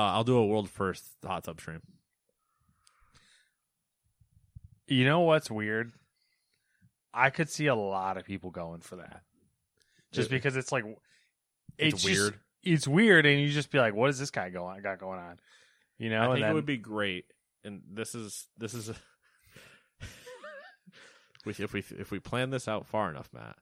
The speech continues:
Speaker 2: Okay.
Speaker 1: we get one of the inflatable hot tubs from
Speaker 2: Okay.
Speaker 1: one of the stores during the summer.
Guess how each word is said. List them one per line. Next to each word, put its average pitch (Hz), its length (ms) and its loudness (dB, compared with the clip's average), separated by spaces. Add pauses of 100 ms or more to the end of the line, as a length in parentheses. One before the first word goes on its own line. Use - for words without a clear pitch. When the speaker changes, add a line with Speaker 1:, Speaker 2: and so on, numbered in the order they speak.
(160)
Speaker 2:
Okay. 95 220 -10 (520)
Speaker 1:
we 98 180 -6
get 107 300 -2
one 104 160 -6
of 98 60 -6
the 98 120 -4
inflatable 92 480 -6
hot 85 180 -8
tubs - 460 -16 (160)
from 107 160 -6
Speaker 2:
Okay. 82 160 -6 (480)
Speaker 1:
one 95 200 -6
of 90 40 -6
the 85 80 -8
stores 85 340 -6
during 82 200 -8
the 73 60 -12
summer. - 360 -16